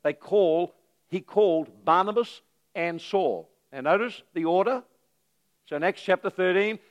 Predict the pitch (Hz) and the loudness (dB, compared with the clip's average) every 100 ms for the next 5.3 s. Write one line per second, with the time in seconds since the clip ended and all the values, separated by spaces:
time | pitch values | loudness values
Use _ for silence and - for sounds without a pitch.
0 | - 185 185 - 208 180 143 - - 156 | -4 -2 -2 0 2 2 -2 -12 -16 -16
1 | - 180 202 208 233 - 175 160 - 185 | -2 2 2 2 -4 -6 -12 -12 -6 0
2 | 185 208 220 _ _ 156 143 196 - 190 | 2 2 -2 _ _ -10 -4 -4 -2 -4
3 | 190 208 139 190 190 190 175 - 170 - | -2 -6 -4 2 2 0 -6 -10 -14 -6
4 | 180 185 208 208 _ _ _ - 165 180 | 0 2 2 0 _ _ _ -8 -6 -4
5 | 208 202 | -4 -4